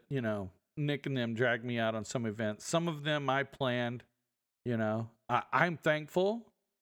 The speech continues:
that emotionally and mentally I am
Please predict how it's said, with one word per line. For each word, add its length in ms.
that 340
emotionally 1160
and 420
mentally 680
I 280
am 600